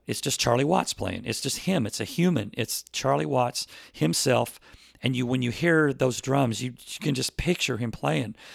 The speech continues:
just sitting back there and having that sort of dead stare where he's just in the zone and he's playing that beat, almost like he's bored, but you know he's just in deep thought and he's playing the part. And,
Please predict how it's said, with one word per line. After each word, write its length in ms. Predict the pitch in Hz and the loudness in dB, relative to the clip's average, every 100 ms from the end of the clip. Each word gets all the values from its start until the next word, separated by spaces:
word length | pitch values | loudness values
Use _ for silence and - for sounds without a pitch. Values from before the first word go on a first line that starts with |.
| - - | -20 -4
just 200 | 143 - | 2 4
sitting 240 | 165 165 | 4 4
back 240 | 139 135 - | 2 0 2
there 320 | 139 135 131 - - | 2 2 0 -6 -12
and 100 | - | -6
having 240 | 117 127 120 | -2 0 0
that 260 | 117 - | -2 -6
sort 160 | - 120 | -4 -2
of 140 | - | -2
dead 240 | - 127 123 | 2 2 2
stare 480 | - - 123 123 123 | 0 2 4 4 2
where 140 | 113 | 0
he's 160 | 110 131 | -4 -4
just 160 | - | -6
in 180 | - 117 | -2 -2
the 80 | 101 | 0
zone 500 | - 113 120 120 117 - - - | 0 2 2 2 0 -8 -20 -6
and 80 | 110 | -4
he's 120 | 113 | -2
playing 520 | - - 120 117 117 - - - _ | -2 0 2 2 -2 -8 -20 -20 _
that 200 | 120 - | 0 2
beat, 160 | 120 131 | 0 4
almost 300 | 135 143 143 | 4 4 2
like 120 | - | 0
he's 160 | 117 | -6
bored, 480 | - 110 113 123 120 | 2 4 6 4 2
but 280 | 107 98 - | 0 0 0
you 100 | 120 | 2
know 200 | 123 131 | 4 4
he's 220 | 120 101 | 2 -2
just 240 | - - 113 | -4 -4 -2
in 140 | 107 | -2
deep 220 | 117 120 | -2 -2
thought 440 | - 117 110 104 - - - - - | 0 2 2 0 -6 -20 -20 -12 -6
and 80 | |
he's 100 | 117 | -6
playing 360 | - - 117 107 | -4 -2 -2 -2
the 60 | 104 | -4
part. 360 | 120 123 110 - - - - _ - | 2 2 2 -6 -20 -20 -20 _ -6
And, 420 | 110 107 104 | -4 -2 -4